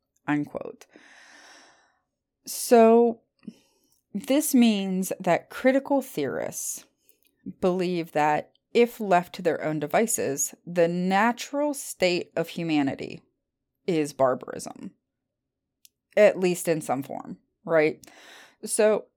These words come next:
I'm not gonna say that I totally disagree with that, because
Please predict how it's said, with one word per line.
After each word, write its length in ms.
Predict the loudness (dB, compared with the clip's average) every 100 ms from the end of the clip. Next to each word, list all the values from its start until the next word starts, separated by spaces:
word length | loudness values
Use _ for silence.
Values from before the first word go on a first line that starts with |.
| -4
I'm 140 | 0
not 180 | 0 -2
gonna 160 | -4 -4
say 180 | 0 2
that 140 | 2
I 40 |
totally 360 | 0 -2 -2 -4
disagree 400 | -4 -6 -6 -6
with 160 | -6 -6
that, 280 | -6 -6 -10 -20 _ _ -4
because 800 | -4 2 4 4 4 2 -2